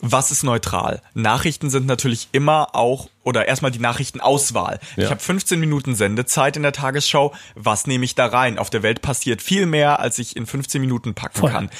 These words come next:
Speaker 1: Äh, den ganzen Tag ballern Nachrichten in den Newsfeed rein. Und, ähm,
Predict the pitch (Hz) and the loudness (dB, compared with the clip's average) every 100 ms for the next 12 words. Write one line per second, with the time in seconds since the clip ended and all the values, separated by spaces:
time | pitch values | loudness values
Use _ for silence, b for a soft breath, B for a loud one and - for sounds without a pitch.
0 | B B - 117 110 110 120 135 143 156 | B B -4 2 4 4 4 2 2 0
1 | 135 127 - 127 143 139 131 127 131 139 | 0 0 4 4 4 2 2 2 0 -6
2 | - 135 123 123 123 127 131 - 117 - | -6 -4 -2 -2 0 0 0 -2 -4 -2
3 | 98 104 170 B B B B - 117 117 | 0 2 0 B B B B 0 2 2
4 | 110 - 113 110 107 107 | -2 0 2 2 -2 -6